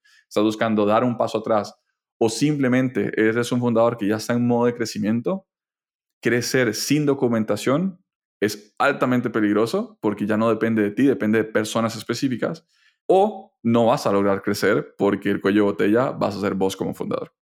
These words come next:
Creo que eso es algo que sí hay que totalmente sacar a relucir. Y un último comentario en lo que decía Camila, en la parte de la,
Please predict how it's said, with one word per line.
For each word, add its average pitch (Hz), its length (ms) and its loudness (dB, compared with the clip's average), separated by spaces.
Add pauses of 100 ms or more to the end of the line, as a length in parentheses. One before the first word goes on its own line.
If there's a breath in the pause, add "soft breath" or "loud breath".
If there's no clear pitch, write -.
(160)
Creo 98 140 -2
que 101 60 0
eso 98 100 -4
es 101 40 -2
algo 101 160 0 (180)
que 92 100 -4
sí 107 180 0
hay 95 120 0
que 101 140 -2
totalmente 98 640 -4
sacar 95 220 -6
a 95 40 -6
relucir. 107 460 -2 (500)
Y 156 100 6
un 160 140 4
último 143 240 0
comentario 127 420 2
en 127 60 0
lo 123 80 0
que 120 80 0
decía 113 220 -2
Camila, 127 400 -2
en 107 60 -4
la 95 120 -2
parte 107 280 -2
de 107 120 4
la, 104 180 0